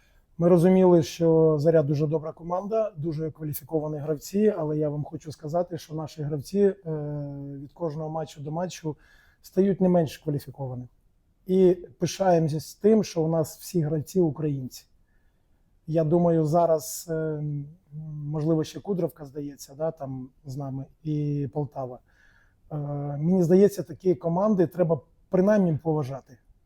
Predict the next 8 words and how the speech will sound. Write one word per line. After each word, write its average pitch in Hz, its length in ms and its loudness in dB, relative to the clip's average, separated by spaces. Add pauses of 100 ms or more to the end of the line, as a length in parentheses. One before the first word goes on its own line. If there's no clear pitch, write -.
Бо 156 460 2
зараз 170 720 -2
в - 80 -20
країні 175 380 2
в 156 40 -2
нашій 156 320 -6
коїться 151 580 -2 (1900)
війна, 180 460 2